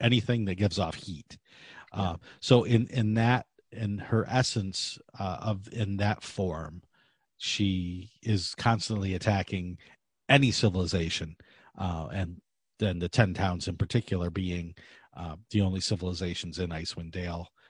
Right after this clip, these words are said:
Speaker 1: uh, of any
Speaker 2: Yeah.
Speaker 1: note. So, all right. Uh, is there anything else you wanted to say before we sign out for this episode?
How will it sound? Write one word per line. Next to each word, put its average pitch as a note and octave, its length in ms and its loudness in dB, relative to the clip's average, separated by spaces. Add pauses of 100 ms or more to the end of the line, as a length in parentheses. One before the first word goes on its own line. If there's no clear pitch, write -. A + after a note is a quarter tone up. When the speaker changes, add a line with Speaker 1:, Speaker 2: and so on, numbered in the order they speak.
(160)
Speaker 1:
uh, C#2+ 260 -8
of F#2 160 -6
any F2 160 -4
Speaker 2:
Yeah. E2+ 100 -8
Speaker 1:
note. E2 260 -6 (160)
So, - 320 -16 (1500)
all C#3+ 80 8
right. A#3+ 220 4 (500)
Uh, C3 240 8
is A#2 80 6
there C3+ 100 10
anything D3+ 260 8
else E3 220 6
you D#3 80 8
wanted C#3+ 180 8
to B2 60 4
say C#3+ 640 6
before A#2+ 400 8
we G#2 600 6 (520)
sign G#2+ 400 2
out G#2+ 300 2
for G#2+ 380 0
this A2 220 0
episode? D#2+ 600 -2